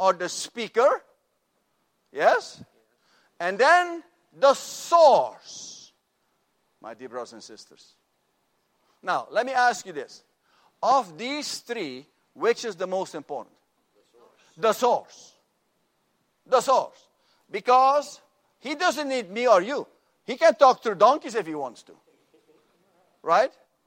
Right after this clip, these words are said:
Uh, and, and he did. <laughs> Thank you. So, but it is important that when there is a prophecy, something that is called prophecy,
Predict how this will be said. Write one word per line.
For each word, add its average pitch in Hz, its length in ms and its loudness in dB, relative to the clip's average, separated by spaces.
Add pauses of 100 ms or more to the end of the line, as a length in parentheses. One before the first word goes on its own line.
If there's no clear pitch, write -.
(640)
Uh, 170 320 0 (220)
and, 208 200 0
and 214 140 2
he 240 60 0
did. 285 280 2
<laughs> - 1700 -6
Thank 277 260 -2
you. 120 160 -14 (420)
So, 240 520 0 (800)
but 277 400 2 (920)
it 233 120 0
is 240 140 4
important 269 580 2
that 202 160 -2
when 180 240 -4 (180)
there 202 140 0
is 226 120 0
a 180 100 0
prophecy, 240 880 2 (520)
something 269 580 0
that 226 120 0
is 202 100 -6
called 190 340 0
prophecy, 196 680 0